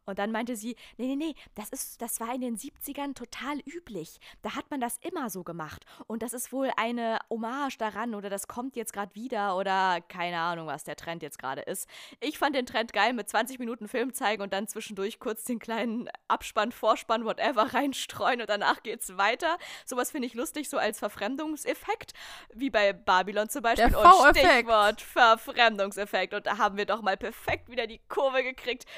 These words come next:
Speaker 1: zurück zu unserem eigentlichen Thema, über das wir heute reden würden, würden vor allem. Ähm, und
Speaker 2: Würden
Speaker 1: in diesem
Speaker 2: werden
Speaker 1: Sinne
Speaker 2: wir, ja.
Speaker 1: möchte ich doch gerne wieder an meine Außenkorrespondentin in Köln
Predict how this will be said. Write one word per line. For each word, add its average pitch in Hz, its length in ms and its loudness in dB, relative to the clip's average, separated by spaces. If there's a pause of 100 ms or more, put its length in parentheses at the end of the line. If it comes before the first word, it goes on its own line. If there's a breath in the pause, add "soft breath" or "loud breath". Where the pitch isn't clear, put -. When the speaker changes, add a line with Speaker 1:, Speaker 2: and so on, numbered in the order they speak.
(100)
Speaker 1:
zurück 254 380 -2
zu 220 120 -2
unserem 226 340 0 (100)
eigentlichen 233 640 -4
Thema, 196 320 -2
über 185 140 -2
das 196 200 -4
wir 196 100 -2
heute 190 220 -2
reden 190 280 -8
würden, 185 320 -2 (300 loud breath)
würden 202 460 2
vor - 140 2
allem. 240 200 4 (360 loud breath)
Ähm, 240 420 0
und 254 160 2
Speaker 2:
Würden 240 200 6
Speaker 1:
in - 60 0
diesem 320 140 2
Speaker 2:
werden - 80 -2
Speaker 1:
Sinne 247 160 2
Speaker 2:
wir, - 60 4
ja. 214 180 2 (120)
Speaker 1:
möchte 254 320 0
ich 330 120 -6
doch 254 140 -4
gerne 226 400 2
wieder - 180 0
an 220 80 -4
meine 208 240 0
Außenkorrespondentin 226 920 -4
in 214 180 -6
Köln 302 420 2